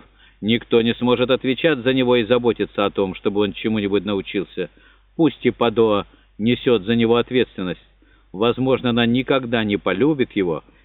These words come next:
и он, возможно, будет ее ненавидеть, но с нее можно будет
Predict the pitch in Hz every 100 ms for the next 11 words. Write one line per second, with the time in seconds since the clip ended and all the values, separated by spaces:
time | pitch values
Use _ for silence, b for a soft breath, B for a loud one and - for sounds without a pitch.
0 | b 87 120 170 160 143 139 131 120 107
1 | 113 107 104 104 104 113 117 113 107 87
2 | 85 - 95 98 - 101 107 135 117 110
3 | 104 110 107 110